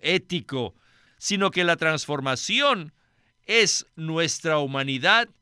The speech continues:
que primeramente ha sido limpiada por la sangre redentora del Señor y luego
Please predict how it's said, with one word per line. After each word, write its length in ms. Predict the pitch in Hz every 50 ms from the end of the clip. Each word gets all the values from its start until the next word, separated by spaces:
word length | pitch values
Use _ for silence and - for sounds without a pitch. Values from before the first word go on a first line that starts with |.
| _ _ _ _ _ _ _
que 140 | - 175 -
primeramente 760 | - 165 160 165 202 226 220 202 190 202 214 196 - 190
ha 60 | 180 165
sido 320 | - 190 196 185 190 185
limpiada 840 | 175 175 170 160 151 139 - - 160 170 190 202 214 220 208 185
por 220 | - 180 180 156 156
la 140 | 160 151 143
sangre 420 | - 180 190 202 185 185 190 185
redentora 640 | 165 175 165 147 156 147 143 120 - 156 165 165 156
del 180 | 147 143 139 127
Señor 580 | - 135 123 120 127 143 175 208 208 170 - - _ _ _ _ _ - - _
y 140 | - 143 131
luego 640 | 139 139 151 190 214 196 151 123 127 117 95 -